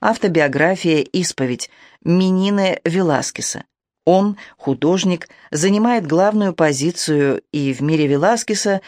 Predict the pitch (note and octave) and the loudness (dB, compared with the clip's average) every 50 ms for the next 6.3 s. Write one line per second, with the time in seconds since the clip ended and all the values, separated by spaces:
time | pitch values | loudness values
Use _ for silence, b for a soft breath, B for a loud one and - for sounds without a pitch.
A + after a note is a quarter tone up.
0 | B B B - B3+ B3 - - - F3 F3+ F3 E3 D#3 D3 C3 C#3 C#3+ E3 F#3+ | B B B -4 -2 -2 -2 -2 0 0 2 2 2 0 0 -2 -2 0 0 0
1 | G3 F#3 F3+ F3+ E3 - D#3 D3+ D3 - - - - A#2 A2+ C3+ - _ _ _ | 0 0 0 -2 -4 -2 -4 -4 -4 -6 -8 -10 -8 -8 -10 -10 -12 _ _ _
2 | _ _ _ _ _ - E3+ E3+ - A3+ A#3 B3+ D4+ D#4 D4 C#4+ B B B B | _ _ _ _ _ 0 0 0 2 0 0 2 2 0 0 -2 B B B B
3 | - F#3+ A3 G#3 - - - - C3+ B2+ A#2+ B2+ - - _ _ _ _ _ - | -2 -2 0 0 -2 -4 -6 -4 -2 -2 -2 -2 -6 -10 _ _ _ _ _ -4
4 | D#3+ E3 E3+ C#3+ D3+ E3 G3 A3 G#3 F3+ E3+ E3+ E3+ - - G3 F#3 F3+ E3+ E3+ | 0 0 0 2 2 2 2 2 2 2 0 0 0 0 -2 0 0 0 0 0
5 | - - - E3 - - D#3+ D#3+ D3+ E3 D#3+ D#3 D#3 D#3+ E3 D#3+ E3+ G#3 F#3 C#3+ | 0 -2 -4 -4 -2 -2 -2 0 0 0 0 0 0 0 0 0 0 0 0 -2
6 | C3 - C3 A#2+ A2+ - | -2 -6 -10 -10 -10 -14